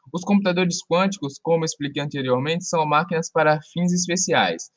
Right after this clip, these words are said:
Ninguém sabe atualmente como colocar a relatividade geral em um computador quântico. Uma segunda questão com o argumento de Bostrom é que, para funcionar,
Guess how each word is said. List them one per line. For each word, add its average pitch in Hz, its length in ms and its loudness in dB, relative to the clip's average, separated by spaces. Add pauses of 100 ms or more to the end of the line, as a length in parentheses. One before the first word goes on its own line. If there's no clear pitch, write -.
(220)
Ninguém 190 320 4
sabe 180 300 4
atualmente 175 480 2
como 180 200 0
colocar 160 400 2
a 160 40 2
relatividade 156 640 0
geral 143 400 4
em 170 100 -2
um 170 120 -4
computador 165 520 -2
quântico. - 480 -6 (520)
Uma 190 140 6
segunda 202 400 2
questão 180 560 2
com 170 120 0
o - 20 6
argumento 151 500 -2
de 135 100 -6
Bostrom 127 520 0 (280)
é 151 140 2
que, 107 340 -4
para 180 300 6
funcionar, 156 800 2